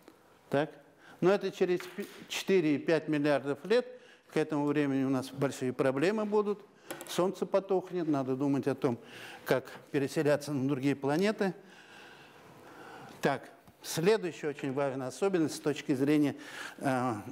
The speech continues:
моей персональной, как астрофизика. <clears throat> У Меркурия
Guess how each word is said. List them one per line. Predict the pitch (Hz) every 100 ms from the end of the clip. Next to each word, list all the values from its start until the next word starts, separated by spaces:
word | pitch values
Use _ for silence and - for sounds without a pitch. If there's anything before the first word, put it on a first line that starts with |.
| - -
моей | 143 147 143
персональной, | - 135 - 147 180 196 165
как | 139 139
астрофизика. | 143 - 143 127 147 117 117 120 101 - - - - - - - - - -
<clears throat> | 294 254 156 - - _ - -
У | 202 208 208
Меркурия | 196 190 240 277 262 247 208